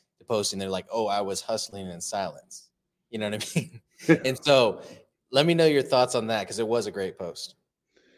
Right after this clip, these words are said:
Speaker 2: Um, I mean, you know, a lot of people do that, right? And it's for different reasons. They don't wanna put their business out there. They feel it's too
Speaker 1: Mm-hmm.
Speaker 2: personal, right? But for guys like me, I mean,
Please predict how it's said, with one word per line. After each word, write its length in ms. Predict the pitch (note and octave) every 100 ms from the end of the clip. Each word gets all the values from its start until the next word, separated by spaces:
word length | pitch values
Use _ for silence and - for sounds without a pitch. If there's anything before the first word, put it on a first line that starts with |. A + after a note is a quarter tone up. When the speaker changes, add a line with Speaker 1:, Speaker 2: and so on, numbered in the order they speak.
| _ _ -
Speaker 2:
Um, 360 | D3+ C3+ A2 -
I 120 | C#3
mean, 340 | D3+ C#3+ A#2+ - _ _ -
you 140 | C#3+
know, 400 | D3 C#3 C3+ C3 - - - - _ _ _
a 80 | B2+
lot 200 | C3 D#3
of 60 | D3+
people 280 | D3 F#2+ F#2+
do 180 | G2 F#2
that, 280 | F2 E2+ -
right? 300 | A2 A#2+ B2
And 100 | A#2+
it's 100 | -
for 120 | B2
different 340 | C3 C#3+ A#2
reasons. 420 | G#2+ C3 F2+ E2+
They 120 | G#2 A2
don't 100 | A2+
wanna 140 | A2+
put 180 | A#2+ F#2+
their 360 | G#2+ G2+ F#2+ - _ _ _ -
business 380 | C3 B2+ B2+ C3
out 180 | A#2+
there. 240 | B2+ A#2+ A#2
They 160 | G#2+
feel 240 | G#2+ A#2+ A2+
it's 160 | G2+
too 160 | - A2+
Speaker 1:
Mm-hmm. 120 | G#2
Speaker 2:
personal, 540 | A2+ A#2 B2 B2 A#2+ A#2
right? 420 | A2 A#2 B2+ G2+
But 280 | A2 G2+ - _ _ _ _
for 100 | C#3
guys 300 | B2+ C3+ C#3+
like 180 | C3+ G#2+
me, 260 | C3 C#3+ B2
I 60 |
mean, 400 | A2+ A2 G#2+ G2+